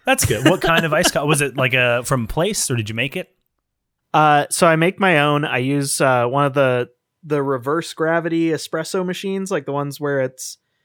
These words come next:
Speaker 2: it comes out the top.
Speaker 1: Oh, yeah, yeah.
Speaker 2: Um, yeah, I use that. I let it sit for a bit, and then I do, I pour that over ice with some cream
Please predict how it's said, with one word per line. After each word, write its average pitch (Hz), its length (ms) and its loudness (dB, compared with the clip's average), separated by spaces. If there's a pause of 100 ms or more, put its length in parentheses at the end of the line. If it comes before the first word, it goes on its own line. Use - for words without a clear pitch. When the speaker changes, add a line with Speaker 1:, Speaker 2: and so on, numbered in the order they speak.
(120)
Speaker 2:
it - 120 -14
comes 135 260 -4
out 139 240 0 (420)
the 131 100 -4
top. 156 340 -2
Speaker 1:
Oh, 156 260 2 (240)
yeah, 123 200 0
yeah. 127 180 2
Speaker 2:
Um, 131 220 -8 (600)
yeah, 147 300 2
I 147 120 0
use 151 300 0
that. 139 400 2
I 151 80 -2
let 135 180 0
it 127 120 -4
sit - 280 -2
for 151 220 0
a 147 60 0
bit, 147 320 2 (120)
and 135 220 -4
then 120 340 -2
I 127 120 -6
do, 113 520 -6
I - 80 -12
pour 139 220 2
that 123 180 4
over 113 320 -2
ice 143 420 -2 (100)
with 123 120 -8
some 101 280 -6
cream 190 500 -2